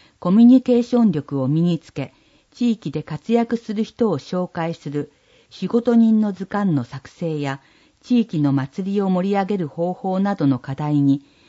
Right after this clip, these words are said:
地域と一緒に取り組みました。白根高校は、こういった行政や地域と連携した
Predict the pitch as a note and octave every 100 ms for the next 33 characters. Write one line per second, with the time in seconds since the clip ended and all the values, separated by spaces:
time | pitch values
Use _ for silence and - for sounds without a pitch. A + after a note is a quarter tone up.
0 | _ _ - A#3 - - D3 C3+ - A3
1 | G#3+ G#3 G3 F#3+ - F3 E3 D#3+ - -
2 | - _ _ _ _ _ _ _ _ _
3 | _ _ _ - - A#3 B3 B3 C4 A#3+
4 | - D3+ C3 C3 - _ _ - G#3 G3+
5 | F#3+ _ F3+ E3+ - D#3+ A3+ B3 A#3+ E3+
6 | D3 C3+ A#2+ - A#3+ - - C#3 E3 F3
7 | D#3 D#3 D3+ - C#3